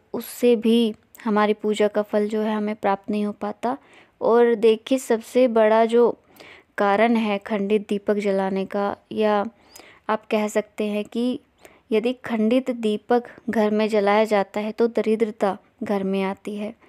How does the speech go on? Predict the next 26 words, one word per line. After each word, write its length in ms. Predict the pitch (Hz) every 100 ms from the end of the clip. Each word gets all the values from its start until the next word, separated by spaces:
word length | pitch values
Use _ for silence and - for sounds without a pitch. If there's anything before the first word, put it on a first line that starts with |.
| - _ _
तो 100 | - 226
आपको 360 | 202 196 -
बिल्कुल 420 | 214 220 214 214 208
भी 140 | 233
ऐसा 260 | 226 214 220
नहीं 260 | 208 208 202
करना 360 | 208 202 202
है। 200 | 208 240 -
खंडित 320 | - 214 214 202
दीपक 340 | 220 214 220
जलाने 400 | 214 208 202 208
से 160 | 208 208
घर 180 | 208 202
में 180 | 214 220
दरिद्रता 540 | 208 214 208 208 208
का 180 | 214 208
वास 320 | 202 202 202
होता 260 | 208 202 202
है, 200 | 214 233 - - - _ _
माता 300 | 202 208 208
लक्ष्मी 560 | 202 202 - 220 240 311 - -
घर 200 | 196 196
में 140 | 202
प्रवेश 440 | 202 220 196 208 208
नहीं 200 | 202 214
करती 420 | 214 214 - 262